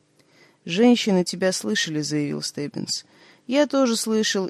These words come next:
и записал, о чём ты говорил. Ты, по твоим же собственным словам,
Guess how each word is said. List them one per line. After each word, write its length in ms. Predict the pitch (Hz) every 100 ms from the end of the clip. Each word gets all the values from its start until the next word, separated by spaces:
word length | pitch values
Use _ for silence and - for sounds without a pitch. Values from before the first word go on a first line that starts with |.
| -
и 80 |
записал, 540 | 262 226 226 - 214 214
о 100 | 190
чём 240 | - 180
ты 120 | 175
говорил. 560 | 156 160 147 143 147 - _ _ _ _ _ _ _ _ _ _ _
Ты, 180 | 254 277
по 140 | 247
твоим 360 | 220 190 214 214
же 120 | 185
собственным 680 | 190 220 214 - 180 170 160
словам, 560 | - 165 160 190 220